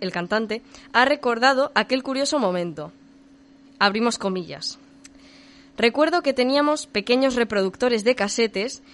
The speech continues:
y Mood fue a un lado del estudio mientras yo me acercaba al otro, y ambos nos pusimos a cantar ruidos sin sentido", explicó, <laughs> retratando un momento tan curioso como absurdo en el estudio de grabación.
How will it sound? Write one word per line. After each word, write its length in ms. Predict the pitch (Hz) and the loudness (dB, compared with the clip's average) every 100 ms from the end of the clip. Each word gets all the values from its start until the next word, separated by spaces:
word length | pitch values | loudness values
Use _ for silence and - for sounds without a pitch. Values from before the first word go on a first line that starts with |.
| - - - | -20 -12 -2
y 120 | 233 | 0
Mood 240 | 262 311 - | 2 2 -2
fue 200 | - 277 | 0 4
a 60 | 285 | 4
un 140 | 269 | 4
lado 260 | 277 277 208 | 4 4 2
del 160 | 208 | 0
estudio 480 | 240 - 262 240 262 | -2 -2 -6 -4 -2
mientras 380 | 214 208 196 196 | 0 -2 -2 0
yo 140 | 233 | 2
me 80 | 269 | 2
acercaba 420 | 240 208 208 214 | 0 -2 0 2
al 100 | 196 | 2
otro, 260 | 185 170 165 - - - - | 0 -6 -14 -18 -20 -20 -4
y 140 | 220 | 2
ambos 300 | 247 294 311 | 4 6 4
nos 160 | 262 226 | 2 0
pusimos 440 | 226 208 277 277 | -2 -2 0 0
a 60 | 208 | 0
cantar 360 | 190 202 247 | 0 4 4
ruidos 400 | 247 269 277 294 - | 4 2 2 0 -2
sin 240 | - 220 | 0 0
sentido", 540 | 190 180 180 202 160 - - - - - | 2 -2 0 -2 -2 -8 -20 -20 -20 -8
explicó, 600 | 202 - - 214 208 175 - - | -4 -4 -4 -4 -2 -2 -4 -20
<laughs> 800 | - - 415 - - - - - | -8 -6 -6 -8 -20 -16 -16 -8
retratando 500 | 220 226 226 233 302 | -2 2 2 2 2
un 60 | 330 | 2
momento 380 | 311 311 302 226 | 4 2 2 0
tan 160 | 254 285 | 0 0
curioso 400 | 277 277 285 294 | -2 -2 -2 -2
como 160 | 214 | 0
absurdo 520 | 202 202 277 294 330 - - | 0 0 -2 -2 -2 -4 -4
en 140 | 220 | 0
el 100 | 208 | 2
estudio 380 | 208 - 254 277 | 0 -2 -2 -2
de 80 | 233 | -2
grabación. 540 | 180 160 175 185 160 | -2 -6 -6 -8 -8